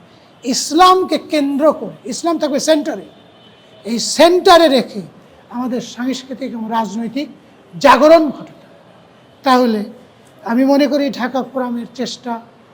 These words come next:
সার্থক হবে। আজকে সব তরুণরা এসেছে, এই তরুণরা তো সাধারণত হয় স্বপ্নী, তারা স্বপ্ন দেখতে ভালোবাসে। আমাদের যারা বয়স হয়ে গেছে, স্বপ্ন দেখার মতো বয়স এখন আর নাই,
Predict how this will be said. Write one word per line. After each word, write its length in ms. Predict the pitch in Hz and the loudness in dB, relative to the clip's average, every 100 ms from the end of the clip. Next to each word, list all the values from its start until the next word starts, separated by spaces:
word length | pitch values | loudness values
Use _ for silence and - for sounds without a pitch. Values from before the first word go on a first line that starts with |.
| _ | _
সার্থক 520 | - 220 220 - 247 | -8 -6 -6 -8 -8
হবে। 220 | 233 233 262 - - _ _ _ | -8 -10 -12 -16 -20 _ _ _
আজকে 300 | 202 - - | -14 -14 -12
সব 180 | 220 226 226 | -10 -10 -6
তরুণরা 460 | 254 254 277 269 262 | -2 0 0 0 -2
এসেছে, 440 | 240 254 - 262 - _ _ _ _ | -2 -8 -10 -14 -16 _ _ _ _
এই 60 | 214 | -8
তরুণরা 400 | 262 262 277 269 | -4 -2 -2 -4
তো 100 | 254 | -4
সাধারণত 540 | 247 247 247 262 262 247 | -6 -8 -6 -4 -4 -6
হয় 120 | 240 | -8
স্বপ্নী, 580 | 233 262 - 269 262 190 - - _ _ - | -4 -6 -4 -6 -6 -8 -14 -20 _ _ -4
তারা 160 | 262 | -4
স্বপ্ন 300 | 233 285 277 | 0 0 0
দেখতে 280 | 277 269 285 | -2 -2 -2
ভালোবাসে। 460 | 220 233 208 208 - _ _ _ _ | 0 -2 -4 -10 -18 _ _ _ _
আমাদের 360 | - 285 330 339 | -14 -8 -6 -4
যারা 200 | 311 311 | -2 -2
বয়স 420 | 220 262 277 - | 0 2 2 -2
হয়ে 120 | 285 | -4
গেছে, 240 | 247 196 - - _ _ _ | -4 -8 -14 -20 _ _ _
স্বপ্ন 460 | - - 269 277 302 | -10 -2 -2 0 0
দেখার 300 | 277 262 294 | 0 0 -4
মতো 180 | 277 269 | -4 -2
বয়স 260 | 254 226 | -2 -2
এখন 240 | 240 233 226 | -6 -10 -12
আর 100 | 202 | -10
নাই, 340 | 190 175 170 | -10 -10 -14